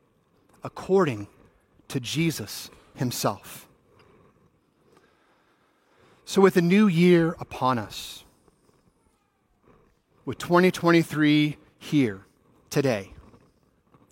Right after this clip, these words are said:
let's walk together as blessed men and women, bearing these characteristics, the characteristics of both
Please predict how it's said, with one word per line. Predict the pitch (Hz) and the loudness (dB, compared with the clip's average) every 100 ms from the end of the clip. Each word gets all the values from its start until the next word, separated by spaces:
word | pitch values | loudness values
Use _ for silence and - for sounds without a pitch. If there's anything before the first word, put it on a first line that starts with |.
| _ - - _ _ | _ -20 -20 _ _
let's | 139 208 - - _ _ _ _ _ _ - | 0 0 -2 -12 _ _ _ _ _ _ -4
walk | 143 170 - | -2 -2 -4
together | - 123 143 117 95 - _ - - - - - _ _ _ _ _ _ _ _ _ - - | -8 -2 -2 -4 -12 -20 _ -20 -20 -20 -20 -20 _ _ _ _ _ _ _ _ _ -12 -2
as | 139 127 | 0 0
blessed | 120 151 190 180 - - - - _ | 0 2 2 -2 -6 -10 -18 -20 _
men | 120 135 175 185 151 147 135 - | -4 2 4 4 4 0 -4 -10
and | 147 139 | -2 0
women, | 127 139 110 101 _ _ _ _ _ _ _ _ _ _ _ _ _ _ _ _ | 2 0 -2 -8 _ _ _ _ _ _ _ _ _ _ _ _ _ _ _ _
bearing | 113 156 202 233 170 139 | -2 2 4 4 2 2
these | 196 202 | 2 2
characteristics, | - 196 196 - 160 160 - 127 - - - - _ _ _ _ - | 2 4 4 2 0 0 0 -6 -8 -10 -12 -16 _ _ _ _ -12
the | 151 | 0
characteristics | 190 208 180 196 185 156 | 2 2 4 2 2 -2
of | 170 | 0
both | 151 151 | 2 2